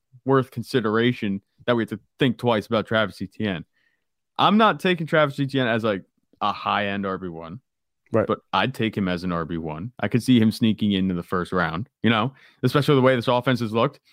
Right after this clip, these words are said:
Speaker 1: If they continue to look good in the playoffs, which I think they're going to make, and if they add more weapons, you know, in the draft or something like that, or they,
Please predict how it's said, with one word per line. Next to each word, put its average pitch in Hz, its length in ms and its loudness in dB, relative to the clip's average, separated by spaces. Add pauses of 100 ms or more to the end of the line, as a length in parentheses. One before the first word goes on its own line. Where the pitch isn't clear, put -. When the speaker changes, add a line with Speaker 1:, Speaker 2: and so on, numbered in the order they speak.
(140)
Speaker 1:
If 117 80 -8
they 143 100 2
continue 127 400 2
to 131 100 2
look 127 200 0
good 123 180 2
in - 20 0
the 123 80 0
playoffs, 120 420 0
which 120 140 -6
I 104 80 2
think 110 160 -4
they're 107 100 -4
going 110 200 0
to 104 60 0
make, 127 280 -2 (320)
and 123 140 2
if 113 100 0
they 113 120 4
add 113 200 2
more 117 240 2
weapons, 117 440 2
you 127 60 4
know, 117 140 2
in 107 60 0
the 98 80 -2
draft 123 340 0
or 131 60 -6
something 127 220 -2
like 135 160 2
that, 139 180 2
or 123 80 -2
they, 117 140 -2